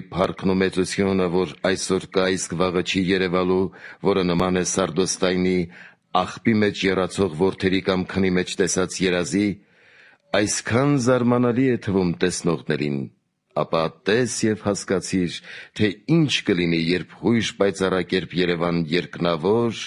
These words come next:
և անմահ թագավորությունը և Քրիստոս թագավորը նստած լուսազարդ ու աստվածատեսակ ամպերի վրա։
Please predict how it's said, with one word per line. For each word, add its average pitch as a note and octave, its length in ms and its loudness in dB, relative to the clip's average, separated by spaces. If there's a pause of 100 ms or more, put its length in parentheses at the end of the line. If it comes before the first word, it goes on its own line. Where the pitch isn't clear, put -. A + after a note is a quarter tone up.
(320)
և F2+ 280 -2 (120)
անմահ F2 580 0
թագավորությունը E2+ 960 0 (380)
և E2+ 240 -2
Քրիստոս D#2+ 560 -4
թագավորը D#2 520 -2
նստած D2+ 500 -4
լուսազարդ D#2+ 920 -4 (200)
ու G2 180 2 (140)
աստվածատեսակ D#2+ 1160 -4
ամպերի C#2+ 500 -4
վրա։ B1+ 260 -8